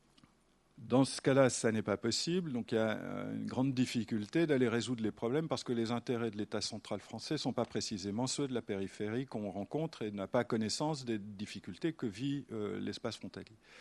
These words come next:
Alors que sur les cantons suisses, on arrive peut-être à une meilleure option.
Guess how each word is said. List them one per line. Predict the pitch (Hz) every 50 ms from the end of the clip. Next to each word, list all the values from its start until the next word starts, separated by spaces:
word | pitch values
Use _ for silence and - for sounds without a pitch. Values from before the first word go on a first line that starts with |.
| - - - - - - - - - - - -
Alors | 95 104 107 -
que | - 131
sur | 123 - 143
les | 135 127
cantons | 123 120 113 - 120 110
suisses, | - - 135 123 -
on | 123 107
arrive | 101 98 92 -
peut-être | - 98 - 113 113 - - 98
à | 92
une | 90 87 87 85 82 85
meilleure | 87 90 90 95 98 92
option. | 98 80 - - - -